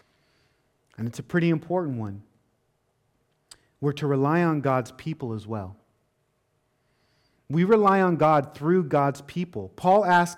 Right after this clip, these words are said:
the people in Corinth to pray for him. He says, "Also join in helping us by your prayers." Now, this is so important,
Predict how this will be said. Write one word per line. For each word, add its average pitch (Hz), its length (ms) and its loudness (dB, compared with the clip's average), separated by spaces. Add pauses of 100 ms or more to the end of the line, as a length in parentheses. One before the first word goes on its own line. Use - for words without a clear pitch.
(140)
the 147 80 -8
people 208 540 -2
in 143 160 -2
Corinth 143 580 -2 (260)
to - 100 -8
pray 254 320 2
for 156 200 -4
him. 104 320 -8 (600)
He 233 120 2
says, 220 200 4
"Also 226 480 4
join 208 540 4
in 190 140 2
helping 180 560 2
us 147 400 -2 (420)
by 196 580 6 (360)
your 165 560 0 (260)
prayers." 104 680 -8 (840)
Now, 170 120 2
this 220 240 2
is 262 100 0
so 226 220 4
important, 190 600 2